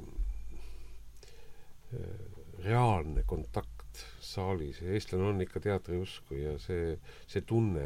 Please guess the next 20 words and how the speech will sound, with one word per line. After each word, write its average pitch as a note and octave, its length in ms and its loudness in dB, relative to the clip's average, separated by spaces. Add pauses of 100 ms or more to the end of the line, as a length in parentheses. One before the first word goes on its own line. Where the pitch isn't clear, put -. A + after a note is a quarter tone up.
et - 220 -4
mulle F2 240 2
pakutakse - 600 -2
tõelist F#2 540 2
originaali, E2 760 2
et - 440 -8 (380)
ma - 140 -4
saan E2+ 200 2
hetkel D2+ 300 0
parimat, C#2 600 -2
et - 340 -8
seda F2 240 -2
näen F2+ 240 4
ainult F#2 300 2
mina, F2 240 2
see D#2+ 180 -2
ei - 40 -6
kordu F2+ 300 2
mitte - 260 0
kunagi. C2+ 680 -2